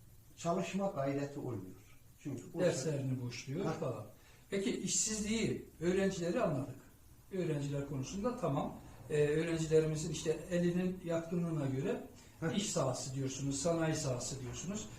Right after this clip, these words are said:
Speaker 2: Peki ilçemizdeki işsiz insanlarımız için neler düşünüyorsunuz?
Speaker 1: İlçemizdeki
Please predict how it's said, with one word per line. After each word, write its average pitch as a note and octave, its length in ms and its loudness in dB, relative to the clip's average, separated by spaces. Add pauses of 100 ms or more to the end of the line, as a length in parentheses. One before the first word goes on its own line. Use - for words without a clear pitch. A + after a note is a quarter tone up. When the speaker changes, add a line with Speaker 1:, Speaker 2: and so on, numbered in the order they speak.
(220)
Speaker 2:
Peki F#3 360 -2 (180)
ilçemizdeki G3+ 800 2
işsiz A3+ 460 2
insanlarımız E3 720 2
için D#3 260 -2
neler B2+ 300 0
düşünüyorsunuz? - 680 -10 (200)
Speaker 1:
İlçemizdeki E3+ 960 0